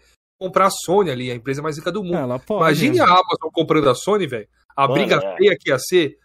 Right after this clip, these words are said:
Speaker 1: as duas
Speaker 3: Então, era
Speaker 1: empresas
Speaker 3: um
Speaker 1: mais
Speaker 2: Aí é
Speaker 1: ricas do
Speaker 2: dinheiro
Speaker 1: mundo
Speaker 2: infinito,
Speaker 1: brigando.
Speaker 2: é. Dinheiro infinito nas
Speaker 1: Não,
Speaker 2: duas
Speaker 1: aí,
Speaker 2: divisões.
Speaker 1: aí, aí ia ser briga de risca
Speaker 3: Então.
Speaker 1: faca, filhão. O bagulho ia ser louco, irmão.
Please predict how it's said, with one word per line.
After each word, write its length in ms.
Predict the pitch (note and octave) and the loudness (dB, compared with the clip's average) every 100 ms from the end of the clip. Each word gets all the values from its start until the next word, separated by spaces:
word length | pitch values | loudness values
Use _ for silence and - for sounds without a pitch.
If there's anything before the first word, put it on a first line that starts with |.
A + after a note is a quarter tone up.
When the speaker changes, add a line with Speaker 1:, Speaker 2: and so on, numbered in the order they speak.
| _ | _
Speaker 1:
as 160 | C3+ C#3 | -4 0
duas 220 | G3+ F#3 | 0 2
Speaker 3:
Então, 100 | F3+ | 0
era 120 | - | 0
Speaker 1:
empresas 200 | - - | 0 0
Speaker 3:
um 60 | - | -2
Speaker 1:
mais 160 | B3 - | -2 0
Speaker 2:
Aí 140 | D3+ | -2
é 80 | E3+ | -4
Speaker 1:
ricas 180 | D3 G3 | -2 -2
do 80 | |
Speaker 2:
dinheiro 60 | A3+ | -2
Speaker 1:
mundo 80 | - D4+ C#4+ | -2 -2 -2
Speaker 2:
infinito, 240 | A3 G3 F3+ | -2 -4 -2
Speaker 1:
brigando. 220 | F#3 C#3 | -2 0
Speaker 2:
é. 220 | A2 G2 _ | -6 -10 _
Dinheiro 300 | - B2 E3 | -12 -6 -6
infinito 460 | F3+ F#3+ G3+ G3+ F#3+ | -4 -4 -4 -4 -4
nas 120 | G#3+ | -2
Speaker 1:
Não, 100 | F#3 | -2
Speaker 2:
duas 240 | B3 B3 G#3+ | -2 -4 -2
Speaker 1:
aí, 60 | |
Speaker 2:
divisões. 480 | - B3 C4+ C#3+ B2+ A2 | -2 0 0 0 -2 -4
Speaker 1:
aí, 140 | B2 A#2 - - | -4 -4 -12 -2
aí 180 | C3+ B2 | 0 0
ia 200 | B2+ D#3 F3 | 0 0 0
ser 300 | - C#3 D#3 | -2 -2 -4
briga 580 | C3 C3+ C#3 F#3 A#3+ - _ _ _ _ | -6 -10 -2 0 0 -2 _ _ _ _
de 240 | E3+ D#3 A3+ | -12 -4 -2
risca 340 | E3+ C4+ - | -2 -2 0
Speaker 3:
Então. 180 | F#4+ G#4 | 0 4
Speaker 1:
faca, 340 | B4 A#4+ - - | 4 4 2 -2
filhão. 220 | F#3+ D#3 | -2 -2
O 20 | C#3 | 0
bagulho 300 | C3 C#3+ D3 | 0 0 -2
ia 60 | |
ser 180 | D3 D#3+ | -4 -10
louco, 420 | F#3+ C#4+ B3+ A#3+ | -6 2 4 4
irmão. 320 | D4+ F#3+ C3 | 0 0 -6